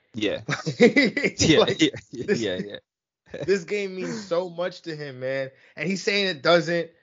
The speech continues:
Speaker 2: but it means so much to
Speaker 1: Absolutely.
Speaker 2: him, man. Like, you
Speaker 1: Absolutely.
Speaker 2: gotta, like, he's, he, you gotta pro-, like, remember after Deflategate, after Spygate, like, Tom Brady comes, he came out, like, hot,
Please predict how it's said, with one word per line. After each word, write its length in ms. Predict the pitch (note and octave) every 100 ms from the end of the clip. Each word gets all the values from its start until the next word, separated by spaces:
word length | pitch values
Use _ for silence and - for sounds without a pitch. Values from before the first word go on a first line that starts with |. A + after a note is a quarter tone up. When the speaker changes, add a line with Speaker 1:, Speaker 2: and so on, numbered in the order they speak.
| _ _ _ _ _
Speaker 2:
but 140 | - D#3
it 160 | E3
means 260 | F#3+ F#3+ E3
so 500 | - - F#3+ F#3 E3+
much 480 | C#3 C3 D3+ E3 -
to 60 | -
Speaker 1:
Absolutely. 420 | A2+ C3 G#2+ A#2+
Speaker 2:
him, 60 | A#2+
man. 180 | B2 B2+ _ _ _ -
Like, 300 | C3 B2+ - _ _ _
you 60 | G#2
Speaker 1:
Absolutely. 220 | G#2+ D#3+
Speaker 2:
gotta, 240 | G3 F#3 E3 _ -
like, 200 | D#3 D#3 -
he's, 340 | D#3+ F#3 E3+
he, 220 | - F3
you 180 | E3+ D#3+
gotta 180 | G3 E3+
pro-, 300 | - - F3+ E3
like, 160 | D3+
remember 240 | D3 G3+ G3+
after 240 | F#3+ F3+
Deflategate, 840 | C3 A#2+ F#3 G3 D#3+ E3+ F#3+ F3+ - _ _ _ -
after 640 | D#3 D#3 D#3+ D3+ C#3 - _ _ _
Spygate, 840 | - - F3 G3 F3+ E3 F#3+ F#3 E3+ _ _
like, 360 | - C#3+ C3 - _ -
Tom 260 | F#3+ F#3 F3+
Brady 220 | F3+ E3
comes, 320 | E3+ F3 E3
he 80 | F3
came 300 | - G3 F3
out, 160 | F3 D#3
like, 180 | B2
hot, 340 | - - F3